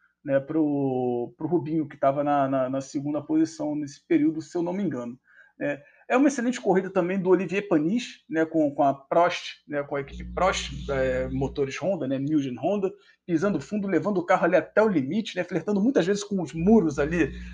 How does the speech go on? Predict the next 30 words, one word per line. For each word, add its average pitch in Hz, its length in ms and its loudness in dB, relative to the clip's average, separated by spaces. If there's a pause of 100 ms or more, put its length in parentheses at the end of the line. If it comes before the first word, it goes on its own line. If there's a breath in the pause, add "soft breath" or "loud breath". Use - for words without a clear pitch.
é, 147 160 2
de 143 140 -2
Mônaco, 220 440 2 (300 soft breath)
né. 170 140 0
Tem 226 160 0
uma 208 100 6
boa 180 260 6
prova 175 220 6
ali 165 100 4
do 160 120 -2
Mika 160 240 0
Salo, 160 240 2
que - 80 -14
consegue 151 280 -4
colocar 143 320 0
a 139 40 2
Tyrrell 143 300 -4
na 139 100 -2
P 139 120 -14
cinco, 190 400 -8
sem 208 220 -4
nenhum 208 340 0
pit 185 200 -8
stop, 220 500 0 (320 soft breath)
né, 190 120 -2
e 196 40 -4
com 190 160 -2
a 165 160 10
asa 208 180 6
danificada. 175 800 0